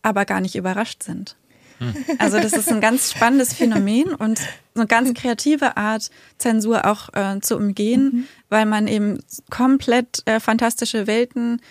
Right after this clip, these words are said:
Speaker 1: ähm, bis zum Science-Fiction hin entwirft und doch ganz viel in der Gegenwart sich
Speaker 3: Mhm.
Speaker 1: und in der Realität sich befindet.
Speaker 3: Ist das ein neuerer Trend in der arabischsprachigen Literatur oder auch schon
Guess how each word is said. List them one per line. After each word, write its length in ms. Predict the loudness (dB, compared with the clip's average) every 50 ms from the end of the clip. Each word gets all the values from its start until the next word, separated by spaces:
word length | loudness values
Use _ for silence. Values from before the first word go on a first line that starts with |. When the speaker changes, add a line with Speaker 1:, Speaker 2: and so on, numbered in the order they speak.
| -20 -20 _ _ _ -4
Speaker 1:
ähm, 400 | -2 0 0 2 0 0 0 2
bis 220 | 2 2 2 2 2
zum 260 | 2 4 4 4 4
Science-Fiction 880 | 4 4 2 4 4 2 2 2 0 0 0 -2 0 2 2 2 2
hin 400 | 0 0 0 0 0 2 0 0
entwirft 840 | 0 0 -2 -2 -2 0 4 4 4 4 2 -2 -8 -8 -8 -8 -8 -10 -20 -20 -20 _ -14 _
und 380 | 0 2 2 4 2 2 -2 -6 _ _
doch 280 | 2 4 4 2 0 -2
ganz 360 | 0 2 2 2 0 -2 -4
viel 360 | -4 -2 0 2 2 2 0 0 0
in 100 | 0 0
der 100 | 0 2
Gegenwart 580 | 2 2 2 2 0 0 -2 -4 -4 -4 -6 -6
sich 240 | -6 -6 -6 -6
Speaker 3:
Mhm. 100 | -10 -10 -10 -10 -8
Speaker 1:
und 160 | -6 -6 -4
in 140 | -2 -2 0
der 180 | -2 -2 -2
Realität 580 | -2 -4 -4 -4 -4 -4 -2 -2 -2 -2 -2 -6
sich 160 | -10 -10 -10
befindet. 640 | _ -16 -20 -12 -10 -8 -8 -8 -8 -10 -12 -14 -16 _
Speaker 3:
Ist 140 | -16 -8 -6
das 140 | -6 -4 -2
ein 120 | 0 0
neuerer 420 | 0 0 0 -2 -2 -2 -4 -6 -8
Trend 440 | -8 -8 -6 -4 -4 -4 -4 -6
in 180 | -8 -6 -6 -6
der 180 | -4 -6 -8 -8
arabischsprachigen 760 | -8 -8 -6 -8 -8 -10 -12 -8 -8 -6 -4 -4 -4 -2 -2
Literatur 720 | -2 -4 -6 -8 -8 -8 -8 -10 -10 -8 -4 -4 -4 -2
oder 260 | -2 -4 -4 -4 -2
auch 140 | -4 -6 -4
schon 500 | -4 -2 2 2 4 4 4 2 0 -2